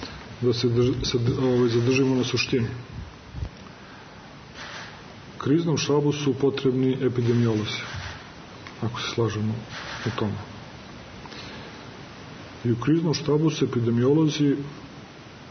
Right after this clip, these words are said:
i mi nemamo bolje od njih, od onih koji su u kriznom štabu.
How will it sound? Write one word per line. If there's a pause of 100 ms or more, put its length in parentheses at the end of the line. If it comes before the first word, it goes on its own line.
(2250)
i
mi
nemamo
bolje
od
njih, (1900)
od
onih
koji
su
u
kriznom
štabu.